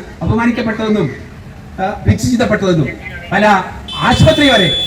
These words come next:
ജോലി ഇടങ്ങളിൽ. അപ്പം അതുപോലുള്ള പല നിയമങ്ങളും കൊണ്ടുവന്നിരിക്കുകയാണ്. ഈ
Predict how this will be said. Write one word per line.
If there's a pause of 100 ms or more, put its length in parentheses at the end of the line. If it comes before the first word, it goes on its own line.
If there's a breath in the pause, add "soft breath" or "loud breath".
(760)
ജോലി (100)
ഇടങ്ങളിൽ. (500)
അപ്പം
അതുപോലുള്ള (120)
പല (100)
നിയമങ്ങളും (260)
കൊണ്ടുവന്നിരിക്കുകയാണ്. (1000)
ഈ